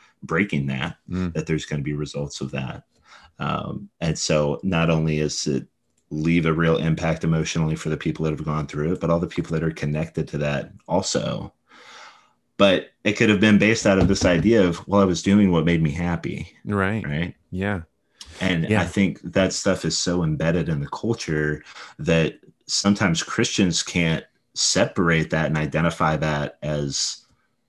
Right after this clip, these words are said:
Speaker 1: horrible <laughs> advice and
Speaker 2: Yeah.
Speaker 1: like
Speaker 2: Yeah.
Speaker 1: anti-scripture to just
Speaker 2: Yeah.
Speaker 1: do what makes you happy.
Speaker 2: Yeah, because I think when you look at, for instance, not just the skill, but the gift of discernment, right? That implies that we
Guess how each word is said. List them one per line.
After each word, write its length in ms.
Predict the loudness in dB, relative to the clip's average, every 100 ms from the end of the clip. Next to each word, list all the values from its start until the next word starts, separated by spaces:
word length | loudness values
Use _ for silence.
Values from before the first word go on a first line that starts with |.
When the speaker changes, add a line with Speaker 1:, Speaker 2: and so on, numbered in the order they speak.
| _ -20
Speaker 1:
horrible 600 | 0 4 6 8 6 6
<laughs> 80 |
advice 640 | 6 6 6 6 4 2 -2
and 320 | 0 2 4
Speaker 2:
Yeah. 180 | 4 4
Speaker 1:
like 280 | 2 -2 -2
Speaker 2:
Yeah. 100 | -2
Speaker 1:
anti-scripture 880 | 0 0 0 -2 -6 -6 -6 -4 -4
to 200 | -4 -4
just 240 | -4 -6
Speaker 2:
Yeah. 120 | -6 -2
Speaker 1:
do 120 | 0
what 120 | 0
makes 240 | -4 -8 -10
you 80 | -10
happy. 400 | -10 -12 -16 -18 _ -20 -18 -8
Speaker 2:
Yeah, 260 | 0 2 0
because 300 | -2 0 0
I 40 |
think 300 | 0 0 0
when 160 | 2 4
you 140 | 4
look 340 | 2 2 0 -2
at, 240 | -4 -4 -10 -20 _
for 220 | -2 2
instance, 480 | 2 0 -2 -2 0
not 160 | -2
just 240 | 0 -4 -4
the 80 | -6
skill, 460 | -6 -2 0 0
but 140 | 0 -6
the 80 | -8
gift 320 | -6 -6 -6
of 100 | -8
discernment, 600 | -8 -2 0 0 -2 -6
right? 260 | -6 -6 -4
That 560 | -6 -8 -6 -4 -2
implies 1000 | 0 0 0 -8 -6 -4 -2 -2 -4 -8 -14 _ _ -6
that 160 | -4
we 260 | -2 -4